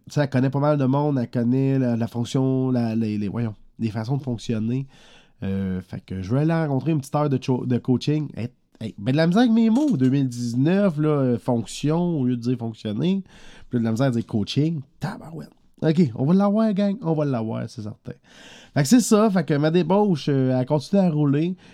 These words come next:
Puis, euh, prochainement, le dix-neuf février, donc dans quinze jours, euh, ben demain, ça va plutôt, euh, dans, euh, quatorze jours, elle va sortir. Donc, à l'instant que vous en écoutez le podcast,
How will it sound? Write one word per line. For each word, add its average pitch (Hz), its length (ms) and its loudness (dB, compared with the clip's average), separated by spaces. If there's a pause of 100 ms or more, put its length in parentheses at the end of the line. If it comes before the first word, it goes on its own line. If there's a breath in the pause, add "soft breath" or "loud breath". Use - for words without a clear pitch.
(180 loud breath)
Puis, 120 160 4
euh, 120 280 4
prochainement, 165 540 4
le 185 120 2
dix-neuf 127 340 0
février, 180 420 2
donc 135 160 0
dans 120 80 -2
quinze 175 300 0
jours, 151 520 0
euh, 110 480 0
ben 98 180 -2
demain, 110 480 -2
ça 98 80 -8
va 98 60 -6
plutôt, 117 320 -4
euh, 101 40 -6
dans, 92 260 -4
euh, 87 140 -10 (200)
quatorze 127 320 0
jours, 175 320 -2 (440 loud breath)
elle 123 120 4
va 165 100 4
sortir. 165 760 0
Donc, 110 280 -2
à 110 80 -2
l'instant 143 340 -2
que 151 80 -2
vous 120 160 -2
en 120 180 0
écoutez 120 400 -2
le 131 80 0
podcast, 151 640 -4